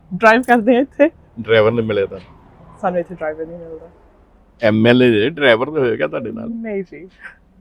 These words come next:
Speaker 1: ਕੋਈ ਡਰਾਈਵਰ ਨਹੀਂ, ਅਸੀਂ ਆਪ ਦੀ ਗੱਡੀ ਆਪ ਹੀ ਚਲਾਉਂਦੇ ਹਾਂ।
Speaker 2: ਗੱਡੀ ਕਿਹਦੀ ਹੈ?
Speaker 1: ਮੇਰੀ।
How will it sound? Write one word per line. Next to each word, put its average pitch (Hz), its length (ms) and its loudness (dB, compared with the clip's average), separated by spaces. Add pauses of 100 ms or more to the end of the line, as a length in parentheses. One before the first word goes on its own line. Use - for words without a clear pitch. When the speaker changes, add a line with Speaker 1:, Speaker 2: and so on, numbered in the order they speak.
(280)
Speaker 1:
ਕੋਈ 233 160 6
ਡਰਾਈਵਰ 214 440 4
ਨਹੀਂ, 214 220 -8
ਅਸੀਂ 214 180 -8
ਆਪ 180 300 -2
ਦੀ 190 120 -10
ਗੱਡੀ 175 240 -8
ਆਪ 175 240 0
ਹੀ 175 60 -18
ਚਲਾਉਂਦੇ 156 440 -14
ਹਾਂ। - 80 -20 (1160)
Speaker 2:
ਗੱਡੀ 113 240 0
ਕਿਹਦੀ 123 260 -6
ਹੈ? 131 60 -20 (400)
Speaker 1:
ਮੇਰੀ। 160 300 -10